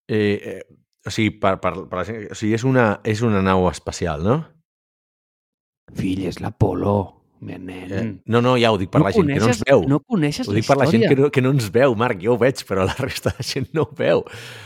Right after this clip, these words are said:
Speaker 1: Eh, quantes peces ha de tenir? Em, m'imagino que serà un número lligat a la història de,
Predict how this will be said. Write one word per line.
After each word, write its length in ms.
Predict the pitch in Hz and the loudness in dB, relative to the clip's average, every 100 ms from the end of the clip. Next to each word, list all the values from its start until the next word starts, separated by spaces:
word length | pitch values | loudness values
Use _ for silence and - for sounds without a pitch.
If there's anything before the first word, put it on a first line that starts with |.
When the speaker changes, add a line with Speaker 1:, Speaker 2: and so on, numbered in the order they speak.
| - - | -20 -8
Speaker 1:
Eh, 320 | 98 98 - | -4 -4 -2
quantes 380 | - 143 165 - | 2 2 2 0
peces 200 | 175 156 | 0 2
ha 100 | 151 | 4
de 80 | 139 | 4
tenir? 320 | 151 110 - | 2 0 -2
Em, 1500 | 104 101 95 92 90 87 85 85 82 80 78 78 76 76 73 69 _ - | 0 2 2 2 0 -2 -2 -2 -2 -4 -4 -6 -6 -8 -10 -12 _ -2
m'imagino 400 | 113 117 110 175 | 2 2 2 -2
que 80 | 196 | 0
serà 180 | 185 139 | 2 2
un 240 | 107 113 | 2 0
número 320 | 135 139 127 | 0 0 2
lligat 600 | 127 110 104 120 135 - _ | 0 -2 0 2 2 -2 _
a 140 | 107 104 | -2 -2
la 260 | 98 92 | -2 -4
història 800 | 90 85 - - 101 101 113 123 | -6 -10 -14 -6 0 0 2 2
de, 160 | 104 | 2